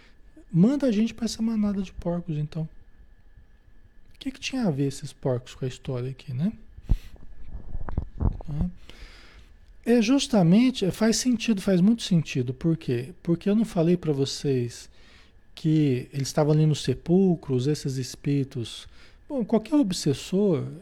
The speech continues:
ele, ele pode ser um espírito vampirizador também. A obsessão, ela se baseia na vampirização também, né?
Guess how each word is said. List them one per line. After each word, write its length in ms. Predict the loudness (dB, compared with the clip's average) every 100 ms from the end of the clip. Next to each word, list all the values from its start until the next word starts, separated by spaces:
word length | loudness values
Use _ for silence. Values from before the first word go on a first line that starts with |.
| -14 -6
ele, 360 | -4 -2 -2
ele 180 | -2 -2
pode 300 | 0 0 0
ser 140 | 0 -2
um 60 |
espírito 360 | -2 0 -2 -2
vampirizador 1040 | 2 2 2 0 0 0 -2 -2 0 -2
também. 340 | -6 -10 -8 -6
A 60 |
obsessão, 480 | -6 -4 -6 -4 -2
ela 160 | -2 -4
se 140 | -4
baseia 440 | -2 -2 -2 -2
na 140 | -2 -2
vampirização 840 | -4 -6 -6 -6 -6 -8 -10 -8
também, 400 | -8 -8 -10 -10
né? 200 | -8 -6